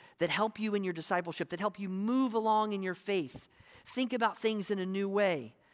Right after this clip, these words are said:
Our book group that meets upstairs every Sunday morning before, uh, the gathering, they're, they're, they're talking about peace and shalom in a way that is,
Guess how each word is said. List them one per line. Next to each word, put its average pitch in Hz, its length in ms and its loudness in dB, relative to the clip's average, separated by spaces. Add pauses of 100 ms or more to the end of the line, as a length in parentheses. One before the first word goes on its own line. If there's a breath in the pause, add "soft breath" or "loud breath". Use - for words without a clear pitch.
(300 loud breath)
Our 214 160 6
book 208 240 0
group 233 220 -4
that 196 120 2
meets 220 240 -2
upstairs 208 460 2
every 214 220 2
Sunday 208 300 0
morning 202 300 0
before, 190 440 0 (280 loud breath)
uh, 175 220 4
the 170 100 -2
gathering, 180 520 4
they're, 160 200 2
they're, 170 320 0
they're 180 220 0 (220)
talking 247 340 0
about 202 240 4
peace 240 300 -2
and 180 100 -6
shalom 202 640 2
in 175 140 -2
a 175 80 2
way 202 280 0
that 185 140 0
is, 170 180 0